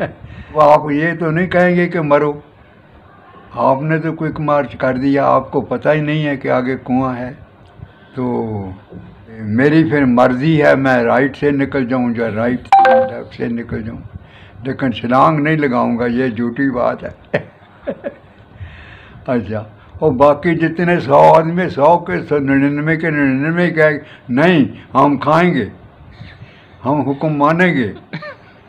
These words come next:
बड़ा ये नंबर बनाए उन्होंने, मैं इकल्ला ही रह गया। <laughs> अच्छा, फिर सवाल हुआ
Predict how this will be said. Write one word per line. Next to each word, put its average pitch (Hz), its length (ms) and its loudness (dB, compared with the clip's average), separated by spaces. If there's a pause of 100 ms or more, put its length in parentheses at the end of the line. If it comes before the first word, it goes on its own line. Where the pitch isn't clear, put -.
बड़ा 147 200 0
ये 143 180 2
नंबर 131 360 -2
बनाए 123 420 0
उन्होंने, 113 340 -6 (880)
मैं 135 180 2
इकल्ला 139 320 4
ही 147 80 4
रह 135 160 4
गया। 135 220 -4 (1500)
<laughs> 117 60 -2
अच्छा, 107 300 -8 (720)
फिर 170 140 2
सवाल 156 420 6
हुआ 135 300 0